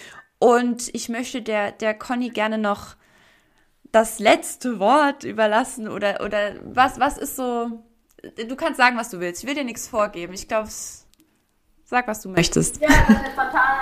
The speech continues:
Speaker 2: einfällt, ist, äh, ein, ein, ein Satz, den ich gerne zitiere von
Speaker 1: Mhm.
Speaker 2: einer amerikanischen Soziologin und die heißt, „Movement is the door to learning.“
Speaker 1: Mhm.
Speaker 2: Movement is the door to learning.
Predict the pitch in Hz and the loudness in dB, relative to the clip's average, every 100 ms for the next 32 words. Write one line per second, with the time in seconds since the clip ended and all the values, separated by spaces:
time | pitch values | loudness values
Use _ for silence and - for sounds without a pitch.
0 | 262 254 254 254 247 240 233 - 240 226 | -4 -6 -8 -8 -8 -8 -8 -8 -8 -4
1 | 226 220 220 220 220 214 214 208 254 262 | -6 -6 -8 -10 -12 -12 -14 -6 -6 -6
2 | 254 226 254 247 240 - - 254 269 254 | -10 -8 -8 -8 -10 -16 -20 -14 -10 2
3 | 202 214 220 214 214 - - _ - 233 | 4 4 0 -6 -14 -16 -20 _ -14 -8
4 | 240 262 254 254 - 233 233 - 220 226 | -6 -4 -4 -6 -12 -12 -10 -8 -6 -4
5 | 233 240 233 220 214 226 226 226 226 220 | -6 -6 -6 -6 -4 -2 -2 -2 -4 -14
6 | - - - - 240 285 277 277 269 240 | -16 -18 -20 -16 -6 -4 -2 -2 -2 -4
7 | 233 233 226 226 233 226 202 214 208 196 | -4 -4 -2 -2 -2 -4 -6 -6 -8 -12
8 | - - 208 202 196 190 180 - - - | -14 -4 4 8 8 6 2 -4 -14 -18
9 | - - - - - 233 254 254 240 220 | -20 -20 -20 -20 -20 -16 -12 -6 -4 -4
10 | - - 208 214 427 202 202 | -6 -2 0 0 2 2 2